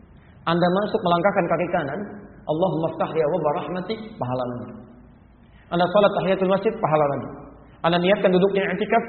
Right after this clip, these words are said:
pahala lagi. Insya Allah. Anda sholat berjamaah, dapat dua puluh tujuh derajat lagi. Anda zikir, pahala lagi. Karena saat masuk ke masjid, masjid itu kan semua kondisinya diarahkan kepada ibadah. Ya. Kalau Anda sholat di tempat biasa, godaannya banyak. Ya. Makanya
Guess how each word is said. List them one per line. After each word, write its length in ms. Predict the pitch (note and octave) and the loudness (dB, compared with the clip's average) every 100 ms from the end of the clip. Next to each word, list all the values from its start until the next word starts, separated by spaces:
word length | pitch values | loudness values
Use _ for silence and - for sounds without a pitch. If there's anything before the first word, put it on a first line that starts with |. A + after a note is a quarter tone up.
| - | 0
pahala 260 | D#3+ D#3+ D3+ C#3 | 2 4 4 0
lagi. 100 | B2+ - - - - | -4 -10 -16 -14 -8
Insya 140 | F#3+ | -6
Allah. 180 | D3 C#3+ - - - - - | -6 -8 -12 -18 -20 -12 0
Anda 160 | G3 | 4
sholat 260 | F#3+ G#3 G3 | 8 8 8
berjamaah, 640 | F#3+ F#3 G#3 A3 A#3+ - D3+ | 6 8 6 6 0 -2 0
dapat 180 | D#3+ - | 0 4
dua 80 | D#3+ | 2
puluh 160 | D#3 D#3+ | 2 -2
tujuh 160 | D3+ | -2
derajat 320 | C#3+ C#3 C3+ | 0 -2 -2
lagi. 180 | C3+ A2+ - - - - - - - | -4 -8 -10 -16 -20 -20 -20 -20 -6
Anda 240 | F3+ F#3+ G3 | 0 4 6
zikir, 320 | F3+ A#3 C4 B3 | 4 4 4 2
pahala 320 | - F3 E3+ D#3+ | 2 2 2 2
lagi. 220 | C#3+ B2 - - - - | -2 -6 -12 -18 -12 -2
Karena 160 | F3 G#3+ | -2 -2
saat 220 | - - | -4 -2
masuk 200 | D#3+ D#3+ | -2 -2
ke 60 | D#3+ F#3+ | -4 -4
masjid, 280 | - C#3+ C#3+ C#3+ | -4 -4 -4 -6
masjid 220 | D3+ E3 | -8 -4
itu 120 | E3 F3 | -6 -4
kan 80 | - G3+ | -6 -6
semua 420 | E3 F3 G3+ G#3 - | -6 -4 -2 -4 -4
kondisinya 500 | D#3+ D#3+ D#3+ F#3+ D3+ D3 | -2 0 -2 -2 -2 -2
diarahkan 360 | D3 D3+ F#3+ F#3+ | -2 -2 -4 -6
kepada 240 | C#3+ C3+ | -4 -4
ibadah. 420 | C3+ C3+ D3 B2+ - - - - - - - - - | -4 -4 -4 -6 -10 -18 -20 -20 -20 -20 -20 -20 -20
Ya. 120 | - - - - | -18 -18 -10 2
Kalau 80 | E3+ | 4
Anda 180 | F3+ F3+ | 4 2
sholat 180 | A3 A3 | 2 0
di 80 | F#3 | 0
tempat 180 | F3+ F3 | 0 0
biasa, 320 | E3 G#3 G#3+ F3 | 0 -2 0 0
godaannya 380 | D#3+ E3 F#3+ G3+ | 2 2 0 -4
banyak. 280 | G#3 G3 F#3+ - - - - - - | -6 -8 -10 -14 -16 -20 -20 -20 -20
Ya. 60 | - - - | -20 -14 -4
Makanya 240 | E3 F3+ | 0 2